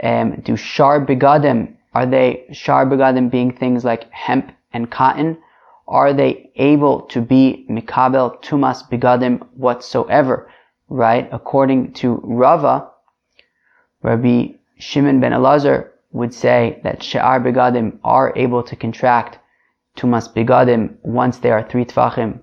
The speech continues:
by three tfachim. Whereas, uh, according to Abaye, both Rabbi Shimon ben Elazar and Tana Devei Rabbi Yishmael agree that she'ar begadim,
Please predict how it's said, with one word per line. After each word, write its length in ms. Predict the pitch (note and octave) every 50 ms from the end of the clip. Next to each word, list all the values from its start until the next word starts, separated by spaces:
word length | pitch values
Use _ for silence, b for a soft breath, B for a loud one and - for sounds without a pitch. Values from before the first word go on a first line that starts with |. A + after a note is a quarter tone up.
| _ _
by 140 | - - -
three 240 | - - A2 A2
tfachim. 500 | A2 - - A#2 A2+ A2+ - D#3 E3+ G3 - _ _ _ _ _ _ _ _ _ _ _ _ _ _ _ B B B B B B B B B
Whereas, 760 | - A#2 A#2+ A#2 A#2 A#2 A#2 A#2 A#2 A2+ A2 - - - _ _ _ _
uh, 240 | A#2+ A#2 A2+ A2 -
according 400 | - A#2+ - - B2+ B2 A#2+ A#2+
to 140 | A#2+ - -
Abaye, 640 | A2+ A2 A2 B2 C3+ D3 D3+ C#3+ C3+ C3 C3 B2+ b b b b b b b _ _ _ -
both 240 | B2+ C3 B2+ B2+
Rabbi 120 | A#2+ A#2+ A#2+
Shimon 260 | A#2 - B2+ B2 A#2+
ben 100 | A#2+ A#2+
Elazar 580 | A2+ A#2 A#2+ B2 B2 A#2 B2 A#2 A2+ - - - _ _ _ _
and 480 | - B2 B2+ B2+ B2 B2 A2+ - - -
Tana 260 | - - A#2 A#2 A2+
Devei 400 | A2+ A#2+ A2 A2+ A#2 A2 A2 A#2+ - _
Rabbi 300 | - B2 A#2+ A2 A2 A2
Yishmael 600 | A2 - - - C3 C3 B2+ A#2+ A#2 G#2+ - - - -
agree 600 | G#2+ - - C#3+ E3 F3+ E3+ D3+ C#3+ C#3 C#3+ B B B B B _ _
that 380 | B2+ A#2 B2 A#2 A#2 - -
she'ar 420 | - - - - - - B2+ C3+ B2+
begadim, 560 | B2 B2+ B2 A#2+ A#2+ A#2+ A#2 A#2 A#2 A#2 A#2